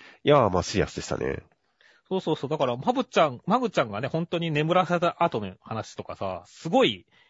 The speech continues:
Speaker 2: 怖くてさ、あ、
Speaker 1: はいはいはい。
Speaker 2: なんか、雰囲気違うって思ったからね。
Speaker 1: でもその分、チヌが来てくれた時に、ちょっといつものマグちゃん感になって安心感がありましたけどね。
Speaker 2: いや、そうだね。そこは本当に、すごい良かったね。もう、ね、この辺はウーネラスさんもさ、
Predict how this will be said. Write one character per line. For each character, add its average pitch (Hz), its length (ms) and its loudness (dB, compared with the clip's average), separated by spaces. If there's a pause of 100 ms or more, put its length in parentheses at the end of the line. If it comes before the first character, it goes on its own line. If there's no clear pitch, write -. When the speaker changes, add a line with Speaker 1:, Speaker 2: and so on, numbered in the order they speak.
(240)
Speaker 2:
怖 247 200 4
く - 120 -8
て - 100 -14
さ、 95 300 -6
あ、 196 80 -4
Speaker 1:
は 220 160 -4
い - 20 6
は 90 40 4
い - 20 2
は 113 60 2
い。 - 60 -4
Speaker 2:
な 104 140 -4
ん - 40 -12
か、 - 60 -20 (340)
雰 285 140 2
囲 247 60 0
気 - 200 -6
違 - 40 0
う 214 120 6
っ - 40 2
て - 100 -4
思 107 80 -2
っ - 40 -10
た 87 80 -8
か 82 80 -8
ら 82 80 -18
ね。 98 180 -10 (360)
Speaker 1:
で 156 60 2
も 135 80 4
そ - 180 -2
の 165 40 0
分、 170 180 4
チ - 200 0
ヌ - 80 4
が 87 120 2
来 - 60 -12
て 110 100 2
く 98 100 0
れ 90 80 4
た 92 100 2
時 90 180 -4
に、 82 80 0
ち - 80 -2
ょ - 0 -
っ - 20 -16
と 113 120 2
い 113 80 2
つ 113 100 -2
も 95 80 2
の 80 60 -2
マ 82 120 2
グ 90 80 0
ち - 80 2
ゃ 98 40 4
ん 87 60 -2
感 78 160 0
に 71 80 -8
な 78 80 2
っ - 40 -8
て 76 140 -2
安 92 140 4
心 101 180 -2
感 76 140 -4
が 69 60 -4
あ - 20 0
り 64 60 -4
ま 65 80 -10
し - 60 -14
た 87 60 -14
け 85 60 -10
ど 69 80 -12
ね。 98 80 -8
Speaker 2:
い - 20 -16 (560)
や、 254 100 -4
そ 370 160 4
う - 20 -2
だ 190 100 2
ね。 175 100 0
そ 277 140 -4
こ 339 120 0
は 320 60 4
本 285 180 -2
当 269 100 0
に、 247 380 -6 (160)
す - 240 -10
ご 220 120 6
い 143 40 4
良 143 80 4
か 120 80 2
っ - 80 -4
た 87 100 -14
ね。 110 360 -2 (360)
も 165 320 -2 (140)
う、 208 40 -4
ね、 208 100 0
こ - 120 0
の 214 60 4
辺 247 180 0
は 226 100 6
ウ 190 40 4
ー 214 120 2
ネ 233 100 6
ラ 196 120 4
ス - 40 -18
さ - 160 -2
ん 95 60 -6
も 95 60 -14
さ、 110 260 -2